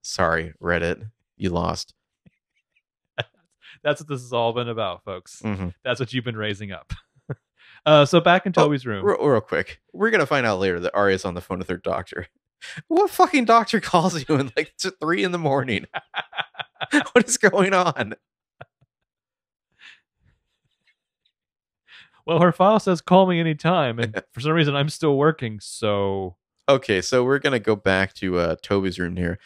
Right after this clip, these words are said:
Speaker 1: Now, were you positing that this is not Spencer?
Speaker 2: No, I think this is Spencer, but I think from this point on, I especially got this vibe that they wanted you to go back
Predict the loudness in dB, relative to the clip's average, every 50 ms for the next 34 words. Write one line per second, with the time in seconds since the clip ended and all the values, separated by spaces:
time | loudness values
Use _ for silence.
0 | -16 _ 2 4 4 6 6 4 2 0 -2 -4 -4 -2 -2 0 0 0 0 -2
1 | -8 -8 -6 -6 -6 -8 -8 -8 -10 -10 -8 -8 -8 -4 -2 0 0 0 0 -2
2 | -6 -4 -2 -2 -2 -2 -2 -4 -4 -4 -6 _ _ -20 -20 -20 _ _ _ _
3 | _ _ _ _ _ _ _ _ _ _ _ _ _ _ _ _ _ _ _ _
4 | _ _ _ -6 0 2 2 2 2 2 0 0 0 0 -2 -6 -6 -12 -14 -16
5 | -16 -10 -6 -6 -6 -6 -6 -10 -12 -12 _ _ _ _ 0 2 2 2 2 0
6 | -2 -4 _ -2 -2 -2 -2 -2 -6 -10 _ _ _ _ -4 -2 -2 -2 -4 -6
7 | -6 -6 -6 -10 _ -12 -10 -8 -8 -8 -10 _ -10 -6 -4 -4 -4 -4 -6 -8
8 | -10 -12 _ _ _ _ -14 -12 -12 -12 -12 -14 -16 -10 -2 -2 -2 -2 -2 -8
9 | -8 -6 -6 -8 -8 -8 -14 -16 -16 _ -8 -8 -6 -6 -6 -8 -10 -12 -14 -18
10 | _ -12 -10 -10 -10 -10 -10 -10 -8 -8 -8 -10 -12 -14 -16 -16 -14 -12 -12 -14
11 | -14 _ -12 -12 -12 -12 -14 -18